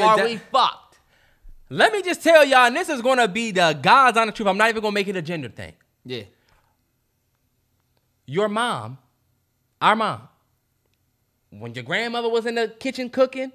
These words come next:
Speaker 2: she learned how to make yams. She learned how to do mac and cheese, learned how to make sweet potato pie, learned how to make, um, all of the different shit.
Speaker 1: Yeah.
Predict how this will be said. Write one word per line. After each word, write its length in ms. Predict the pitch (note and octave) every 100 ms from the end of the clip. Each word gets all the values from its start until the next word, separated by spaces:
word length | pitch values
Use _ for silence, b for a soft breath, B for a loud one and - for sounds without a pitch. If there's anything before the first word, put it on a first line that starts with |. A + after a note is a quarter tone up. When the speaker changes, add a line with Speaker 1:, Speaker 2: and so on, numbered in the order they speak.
| _ _ _ _
Speaker 2:
she 340 | - A3+ A#3
learned 460 | F#3 F#3 A3+ A3+ G#3+
how 140 | A3
to 60 | G#3
make 280 | G3 G3 F3+
yams. 540 | C#3+ D#3 A#2+ G2+ _ _ b b
She 180 | - G3+
learned 380 | F3+ F3+ G3+ F#3+
how 80 |
to 80 | G3+
do 120 | F#3+
mac 220 | G3+ F#3 F#3
and 80 | D#3+
cheese, 280 | E3 A2+ _ b -
learned 300 | C3+ F#3+ F3+
how 120 | G3
to 80 | G3
make 200 | G3 F#3+
sweet 140 | G3+
potato 280 | F3 F3 C3+
pie, 240 | C3 G2+ - b b
learned 380 | A#2 D3 G3 G3
how 120 | G3+
to 60 | G3+
make, 360 | G3+ G3+ - _ _ _ _ -
um, 640 | F3 F3 E3 D3+ C#3 C3+ _ _ _ _
all 300 | F3+ A3 B3
of 100 | A#3+
the 60 | G3+
different 320 | G3+ A3+ A3+
shit. 440 | - - A3+ A#2+ _ _ _ _ _ -
Speaker 1:
Yeah. 140 | B2+